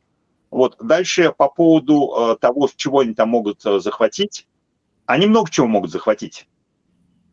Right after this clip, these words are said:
потому что все эти приграничные, э, области, э, стали, э, логистическими хабами для войны.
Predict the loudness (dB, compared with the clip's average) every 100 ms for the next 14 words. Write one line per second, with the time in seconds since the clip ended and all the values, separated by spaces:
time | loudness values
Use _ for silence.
0 | _ _ _ _ -4 0 0 -2 0 0
1 | 0 -4 -2 0 0 -2 -2 -2 -2 2
2 | 2 4 2 2 0 -4 -6 -6 -10 -20
3 | -20 -4 -4 0 2 2 4 0 0 0
4 | 2 4 4 4 2 0 -4 -2 0 0
5 | -4 -4 -6 -6 -4 -4 0 0 2 0
6 | -4 -6 -4 2 2 2 0 0 -2 -4